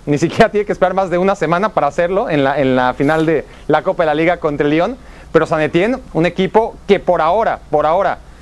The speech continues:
es tan histórico como el Paris Saint-Germain, sino más, pero no le queda demasiado tiempo porque vive de los recuerdos, sabía que este era su momento y se ve que preparó a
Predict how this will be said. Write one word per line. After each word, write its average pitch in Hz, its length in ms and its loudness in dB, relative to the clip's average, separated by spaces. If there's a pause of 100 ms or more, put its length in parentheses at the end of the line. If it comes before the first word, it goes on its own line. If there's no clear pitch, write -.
(160)
es 170 280 -2
tan 180 200 4
histórico 180 460 0
como 143 160 -2
el 135 80 -2
Paris 147 240 0
Saint-Germain, 160 400 0
sino 156 200 0
más, 143 260 0
pero 139 160 0
no 151 120 0
le 165 100 0
queda 156 160 0
demasiado 143 380 0
tiempo 147 420 0
porque 127 320 0
vive 151 200 2
de 143 80 0
los 131 160 0
recuerdos, 170 480 0 (200)
sabía 160 360 0
que 175 160 0
este 175 180 -2
era 175 140 2
su 156 100 -10
momento 165 480 0 (540)
y 165 260 0
se 147 160 0
ve 131 160 0
que - 120 0
preparó 147 540 0
a 170 160 0